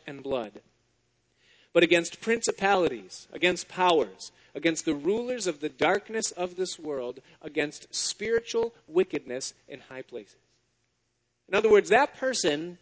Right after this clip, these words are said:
that for you is an enemy, a constant grinding on your temperament, that person isn't the enemy that you face. Rather, there are spiritual strings that are attached to the things about that person that grind upon you.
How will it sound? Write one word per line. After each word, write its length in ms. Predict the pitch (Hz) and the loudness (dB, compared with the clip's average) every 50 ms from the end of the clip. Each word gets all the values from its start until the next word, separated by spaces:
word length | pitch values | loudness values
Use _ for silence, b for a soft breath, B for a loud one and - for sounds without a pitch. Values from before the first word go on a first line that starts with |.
| _ - | _ 0
that 180 | 175 165 - | 2 2 2
for 160 | - - 190 196 | 0 0 0 2
you 380 | 190 190 220 233 196 175 180 | 2 0 0 2 2 2 2
is 120 | - 160 151 | 0 0 -2
an 120 | 160 160 | -4 -4
enemy, 420 | - 170 170 170 165 151 139 123 | -4 -2 -2 -2 -2 -4 -4 -6
a 60 | 117 - | -6 -8
constant 560 | - - 180 190 190 - - 196 170 165 151 | -8 -6 -6 -4 -4 -6 -6 -8 -8 -10 -12
grinding 720 | - 151 165 165 175 190 196 185 156 143 135 131 139 139 - - | -8 -6 -4 -2 -2 -2 -2 -4 -4 -4 -4 -4 -6 -10 -10 -6
on 260 | 143 143 143 143 131 | -6 -6 -6 -6 -6
your 240 | 135 143 156 156 160 | -4 -2 -2 -2 -2
temperament, 720 | - - - 165 151 - 151 135 120 131 139 - _ _ _ _ _ _ _ _ _ _ _ _ _ _ _ _ _ - | -4 -6 -6 -6 -4 -4 -6 -8 -8 -10 -16 -20 _ _ _ _ _ _ _ _ _ _ _ _ _ _ _ _ _ 0
that 180 | 220 269 285 | 0 0 0
person 520 | - 262 233 233 220 - 165 165 165 180 - - _ | 0 0 0 2 2 2 0 0 0 -4 -8 -4 _
isn't 400 | 208 240 226 233 220 190 - - - _ _ _ _ - | 0 2 2 2 2 0 -2 -6 -14 _ _ _ _ -20
the 360 | 170 147 151 220 233 220 - | -10 -4 -2 -2 -2 -2 -2
enemy 420 | 190 214 220 214 190 165 147 147 | -2 0 0 0 2 2 0 2
that 180 | 151 151 147 127 | 2 2 0 0
you 140 | 156 156 156 | -2 -6 -6
face. 380 | - - 175 151 135 - - | -2 0 0 0 -2 -2 -2
Rather, 280 | 170 185 233 254 202 180 | 0 2 2 2 2 2
there 160 | 165 175 175 | 2 2 0
are 60 | 160 | 0
spiritual 600 | 156 - - - - 226 254 269 262 - - 208 175 | 0 -2 -4 -6 -6 -6 -6 -6 -6 -6 -8 -8 -6
strings 560 | - - - - - 233 240 214 175 170 151 | -6 -6 -6 -4 -2 -2 -2 -2 -2 -4 -6
that 120 | 165 165 | -4 -4
are 80 | 160 156 | -2 -2
attached 540 | 156 - - - 220 226 254 262 - - - | -4 -6 -8 -6 -4 -4 -4 -4 -6 -8 -8
to 160 | - 160 143 | -6 -6 -6
the 100 | - 156 | -4 -6
things 320 | - - - 196 196 180 | -6 -4 -4 -4 -2 -2
about 440 | 156 156 131 - 175 214 254 - - | -4 -2 0 0 2 2 2 0 -2
that 180 | 180 165 127 - | -4 -6 -6 -6
person 380 | - 147 139 - - 151 151 | -6 -8 -6 -6 -8 -10 -10
that 200 | - 151 147 - | -8 -10 -10 -12
grind 440 | 143 131 147 165 170 175 165 151 139 | -10 -6 -4 -4 -2 -2 -4 -6 -8
upon 340 | 135 - - 135 131 127 127 | -10 -10 -10 -12 -12 -12 -12
you. 220 | 123 120 110 98 | -14 -16 -16 -18